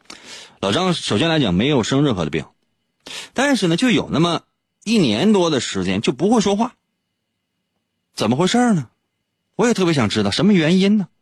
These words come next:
难道嘴里有烤地瓜？我一看没有。<laughs> 原因不明，你说为什么呢？把答案发送到我的微信平台。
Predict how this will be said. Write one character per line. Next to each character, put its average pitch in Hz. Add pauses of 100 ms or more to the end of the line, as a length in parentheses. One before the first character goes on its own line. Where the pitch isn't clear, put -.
(2250)
难 160
道 220
嘴 185
里 214
有 208
烤 113
地 165
瓜？ 170
我 170
一 202
看 226
没 208
有。 143
<laughs> - (2250)
原 220
因 269
不 262
明， 185
你 170
说 214
为 269
什 180
么 143
呢？ 135
把 117
答 120
案 143
发 139
送 139
到 110
我 82
的 -
微 254
信 247 (1120)
平 120
台。 101